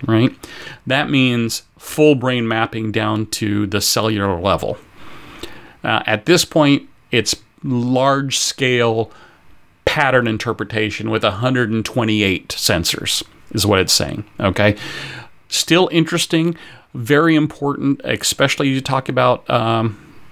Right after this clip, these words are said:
any type of degenerative disease where you can't communicate. This will be very important.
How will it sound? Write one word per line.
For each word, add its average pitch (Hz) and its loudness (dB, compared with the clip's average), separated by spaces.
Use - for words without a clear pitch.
any 135 6
type 123 0
of 117 2
degenerative 127 0
disease 113 -2
where 120 0
you 120 0
can't - -4
communicate. 127 0
This 117 -2
will 113 -4
be 113 -2
very 117 2
important. 135 0